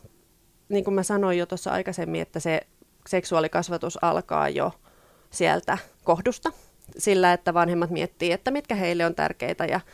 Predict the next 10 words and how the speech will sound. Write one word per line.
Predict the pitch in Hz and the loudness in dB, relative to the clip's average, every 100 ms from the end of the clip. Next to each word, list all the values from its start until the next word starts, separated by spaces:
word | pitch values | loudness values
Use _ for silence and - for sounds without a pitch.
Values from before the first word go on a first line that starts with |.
| - - - - - | -20 -20 -20 -20 -4
ja | - 160 | 2 2
niin | 151 110 | 0 -4
kuin, | - 143 - - - - | -4 -4 -4 -10 -10 0
miten | 190 190 175 | 4 4 4
he | 180 | 2
haluavat | 170 147 117 185 | -2 0 0 -2
lastansa | 175 185 - 175 196 | -2 -4 -4 -6 -6
kasvattaa. | - 190 - - - 233 233 _ - - - | -6 -6 -6 -8 0 0 -2 _ -20 -18 -2
Mutta | 190 185 185 | -2 0 -2
sitten | 226 - 220 202 | -2 0 0 0